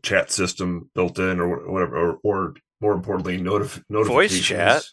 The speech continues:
Speaker 2: What's that? <laughs>
Speaker 1: Voice chat or text chat. If I wanna send you a message or whatever and communicate and set up, oh,
Speaker 2: You gotta
Speaker 1: "Hey,
Speaker 2: talk
Speaker 1: do you wanna
Speaker 2: on,
Speaker 1: play a game now?" "Oh, hey, I
Speaker 2: gotta
Speaker 1: can't
Speaker 2: talk,
Speaker 1: do that."
Speaker 2: talk on your phone, man. Get a, they got an app for that. No, uh,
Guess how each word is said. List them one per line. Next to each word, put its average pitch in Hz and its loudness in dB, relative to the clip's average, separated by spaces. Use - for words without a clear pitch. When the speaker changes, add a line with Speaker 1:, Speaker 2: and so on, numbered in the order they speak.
Speaker 2:
What's 160 -2
that? 147 2
<laughs> 147 -2
Speaker 1:
Voice 123 6
chat 117 8
or 110 6
text - -2
chat. 98 2
If 95 0
I - -2
wanna 98 2
send 98 -4
you 92 2
a 90 0
message 90 -2
or 90 0
whatever 92 2
and 92 -8
communicate 90 0
and 87 -6
set 90 -2
up, - -2
oh, - -6
Speaker 2:
You - -20
gotta 156 6
Speaker 1:
"Hey, - 6
Speaker 2:
talk - 6
Speaker 1:
do 101 0
you 104 6
wanna 101 4
Speaker 2:
on, - -8
Speaker 1:
play 101 4
a 101 6
game 101 -2
now?" 101 6
"Oh, 104 4
hey, 101 4
I - 0
Speaker 2:
gotta 92 0
Speaker 1:
can't 104 -4
Speaker 2:
talk, 165 2
Speaker 1:
do 98 2
that." 98 0
Speaker 2:
talk 143 -2
on 139 -2
your 131 -6
phone, 160 -8
man. 139 -8
Get 127 -4
a, 120 0
they 127 -4
got 143 6
an 135 2
app 160 4
for 101 -8
that. 82 -10
No, 85 -12
uh, 80 -14